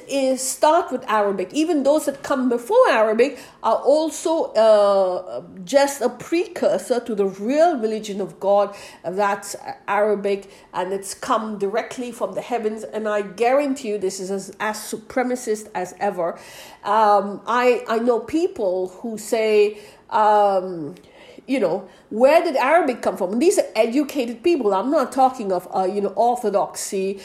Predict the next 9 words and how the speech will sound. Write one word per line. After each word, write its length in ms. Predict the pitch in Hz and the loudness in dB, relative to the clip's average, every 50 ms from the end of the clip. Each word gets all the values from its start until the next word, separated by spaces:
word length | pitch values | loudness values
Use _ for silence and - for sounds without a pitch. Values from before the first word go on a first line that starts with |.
| - - - - - | -18 -20 -16 -8 -8
or 80 | 170 | -6
people 320 | 180 - 294 254 - 226 226 | -2 0 0 0 0 -2 -2
who've 160 | 214 202 - | -2 -2 -4
studied, 640 | - - - - - 254 220 220 220 214 214 190 - | -6 -10 -8 0 2 4 4 4 2 -2 -4 -6 -4
uh, 420 | - - 190 190 185 165 165 180 180 | -2 0 0 0 2 0 0 0 -2
you 140 | 202 202 | -2 -2
know, 200 | 190 180 175 170 | 0 0 0 -2
religion, 600 | 175 190 196 214 220 214 202 - - 196 185 185 | -2 -2 -4 -4 -4 -6 -6 -4 -2 -2 -2 -2
scholars. 580 | 190 - - - 233 208 196 196 190 185 190 | -6 -10 -4 0 2 2 4 4 2 0 0